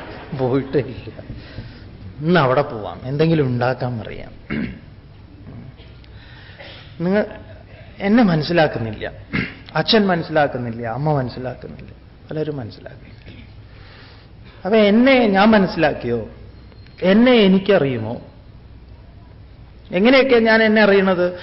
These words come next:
എന്നെ അറിയണമെന്ന് ആഗ്രഹിക്കുന്ന ഒരു ഞാനുണ്ട്. മറ്റുള്ളവര്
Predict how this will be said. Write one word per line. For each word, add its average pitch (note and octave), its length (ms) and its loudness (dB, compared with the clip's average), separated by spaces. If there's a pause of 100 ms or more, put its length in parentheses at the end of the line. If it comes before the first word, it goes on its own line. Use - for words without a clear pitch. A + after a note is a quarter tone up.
(180)
എന്നെ F#3 180 2
അറിയണമെന്ന് A3 680 6
ആഗ്രഹിക്കുന്ന F#3 920 4
ഒരു D3 140 2
ഞാനുണ്ട്. A2+ 480 0 (240)
മറ്റുള്ളവര് E3+ 680 2